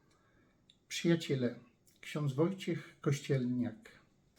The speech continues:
przyjaciel z czasów liceum, e, a po krakowskim seminarium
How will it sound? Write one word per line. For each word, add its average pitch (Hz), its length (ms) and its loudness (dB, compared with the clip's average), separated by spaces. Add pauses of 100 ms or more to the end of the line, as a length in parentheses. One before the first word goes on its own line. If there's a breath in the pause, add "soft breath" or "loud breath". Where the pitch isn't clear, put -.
(440)
przyjaciel 143 680 0
z - 140 -14
czasów - 460 -6
liceum, 156 600 -2 (180)
e, 127 360 0 (580 loud breath)
a 143 80 -6
po 147 140 -4
krakowskim 175 540 -4
seminarium 165 840 0